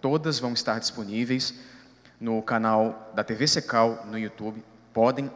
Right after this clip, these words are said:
e devem ser acessadas. Aliás, aproveitem para se inscrever no canal, porque lá, além das palestras, existe muito conteúdo para ser utilizado. Também deixamos aqui o recado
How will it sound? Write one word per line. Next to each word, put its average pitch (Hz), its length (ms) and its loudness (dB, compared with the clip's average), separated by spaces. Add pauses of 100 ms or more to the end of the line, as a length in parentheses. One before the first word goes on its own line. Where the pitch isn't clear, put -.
(160)
e 123 80 -4
devem 123 440 2
ser 117 240 0
acessadas. 82 640 -4 (280)
Aliás, 123 320 -2 (260)
aproveitem 143 580 0
para 131 140 -4
se - 140 -2
inscrever 120 560 -4
no 123 80 -4
canal, 104 280 -2
porque - 280 -10
lá, 110 260 0
além 110 300 0
das 143 120 0
palestras, 107 600 -2 (260)
existe 117 320 -8
muito 147 460 -4
conteúdo 110 640 -2 (420)
para 110 140 -2
ser 101 440 0 (400)
utilizado. 104 720 -4 (1900)
Também 120 160 -6
deixamos 117 400 -4
aqui 107 200 -2
o - 20 -6
recado 135 480 4